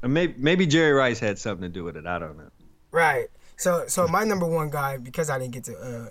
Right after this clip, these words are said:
Speaker 2: you know, watch, watch, uh, Deion, is a guy that's, uh, Deion-esque, I guess. Charles Woodson.
Speaker 1: I, I mean, he, he might have been the Deion of your era. You know what I mean?
Speaker 2: Yeah, yeah. So, um,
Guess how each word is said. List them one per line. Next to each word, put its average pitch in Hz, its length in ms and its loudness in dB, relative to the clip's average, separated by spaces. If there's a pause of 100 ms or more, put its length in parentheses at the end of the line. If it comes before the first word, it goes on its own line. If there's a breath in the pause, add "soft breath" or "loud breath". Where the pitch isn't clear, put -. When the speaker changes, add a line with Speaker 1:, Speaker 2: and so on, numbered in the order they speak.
(100)
Speaker 2:
you 143 80 -8
know, 127 100 -6
watch, 131 460 2 (720 loud breath)
watch, 139 360 -2
uh, 131 200 -4
Deion, 127 520 -6 (840)
is 160 220 -2
a 151 40 -4
guy 190 280 2
that's, 165 260 2 (720)
uh, 240 480 -2 (520)
Deion-esque, 262 920 0
I - 100 2
guess. 440 340 2 (120)
Charles 233 320 4
Woodson. 240 460 2
Speaker 1:
I, 175 60 4
I 202 40 4
mean, 214 260 2
he, 208 300 4
he 180 160 2
might 202 220 4
have 202 100 4
been 208 160 4
the 196 60 2
Deion 208 440 4
of 190 120 2
your 208 160 4
era. 196 340 4
You 139 160 0
know 165 140 2
what 165 80 2
I - 40 4
mean? 269 140 6
Speaker 2:
Yeah, - 280 2 (240)
yeah. 208 480 4 (320 soft breath)
So, 214 260 2 (140)
um, 190 520 0